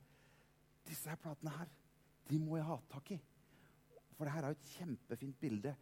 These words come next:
på hjertet vårt. Og så det, vi har, vi har fem hjertesaker i dag som vi skal snakke om, det som har med Guds hus å gjøre, og du skal få det første hjertet. Og så må vi ha en mikrofon.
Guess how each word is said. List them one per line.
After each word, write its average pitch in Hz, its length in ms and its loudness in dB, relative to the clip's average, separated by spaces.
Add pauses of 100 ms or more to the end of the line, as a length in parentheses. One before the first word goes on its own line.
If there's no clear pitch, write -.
(260)
på 139 120 0
hjertet 139 280 0
vårt. - 240 -10 (180)
Og - 140 -4
så 156 100 -2
det, 156 160 2 (100)
vi 135 80 4
har, 156 160 6 (200)
vi 147 100 4
har 156 100 0 (120)
fem 190 260 2
hjertesaker 147 720 0
i 147 80 2
dag 143 220 4 (180)
som - 100 0
vi 139 80 2
skal 143 140 -6
snakke 127 320 -2
om, 135 80 2 (240)
det 117 140 2
som 127 120 0
har 123 80 4
med 127 260 2 (280)
Guds 127 260 -4
hus 104 180 -6
å 110 60 0
gjøre, 120 160 2 (140)
og 127 100 -4
du 117 120 -4
skal 120 180 -8
få 101 160 -12
det 113 100 -6
første - 320 -14
hjertet. 120 300 -6 (1400)
Og 135 80 -4
så 156 260 -2 (160)
må 131 140 2
vi 143 80 2
ha 143 80 0
en 147 80 2
mikrofon. 160 420 2